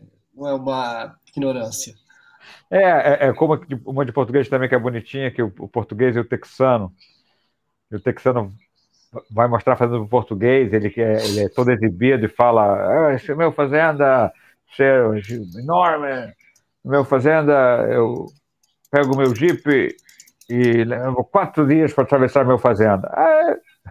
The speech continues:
Speaker 2: eu sei como é que é, também já tive um jipe assim."
Speaker 1: <laughs> E tem mais uma, essa é um
Speaker 2: Essa é
Speaker 1: clássico que a gente
Speaker 2: bonitinha.
Speaker 1: já contou como se fosse de caipira, e eu lembrei uma também que é meio de resposta, que o cara entra pra tomar café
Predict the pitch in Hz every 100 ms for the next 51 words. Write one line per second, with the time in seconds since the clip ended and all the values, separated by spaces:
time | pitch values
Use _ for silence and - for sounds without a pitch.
0 | - 554 - - - 262 - 233 196 180
1 | 180 226 - 196 196 202 220 196 180 151
2 | 202 180 151 - 170 147 - _ _ _
3 | - 269 - - 202 202 - 285 - -
4 | 208 262 - 196 233 233 - - - -
5 | - 214 208 226 214 226 214 190 226 226
6 | 202 - _ - 190 - - 202 202 208
7 | 185 196 165 143 185 165 190 190 196 156
8 | 214 202 - 185 180 - 175 175 262 -
9 | _ - _ _ 196 220 233 214 214 220
10 | 214 185 185 196 196 185 190 170 165 160
11 | - 185 196 165 151 - - - 196 170
12 | 190 196 196 - 185 175 185 165 156 160
13 | 156 - 175 180